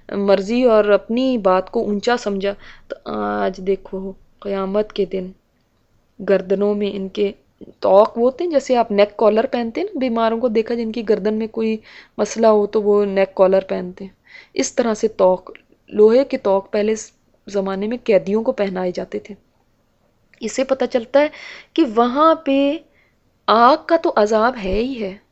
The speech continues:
इसके अलावा वहाँ पे ऐसी जंजीरें, ऐसे तौक, ऐसी बेड़ियाँ, बेड़ियाँ होती ना जो पाँव में पहनते हैं।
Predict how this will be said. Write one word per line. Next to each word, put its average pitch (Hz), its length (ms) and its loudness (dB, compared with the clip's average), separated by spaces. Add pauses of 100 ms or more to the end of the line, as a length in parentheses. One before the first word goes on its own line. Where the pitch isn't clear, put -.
(1000)
इसके 320 380 -2
अलावा 226 800 0 (680)
वहाँ 220 360 -4
पे 269 260 -2
ऐसी 214 480 0
जंजीरें, 196 920 -2 (100)
ऐसे 220 460 0
तौक, 214 680 2 (120)
ऐसी 220 400 0
बेड़ियाँ, 196 680 6
बेड़ियाँ 226 360 2
होती 294 180 -4
ना 427 80 -2
जो 302 140 -4
पाँव 214 280 0
में 214 180 -2 (560)
पहनते 185 340 2
हैं। 185 100 -14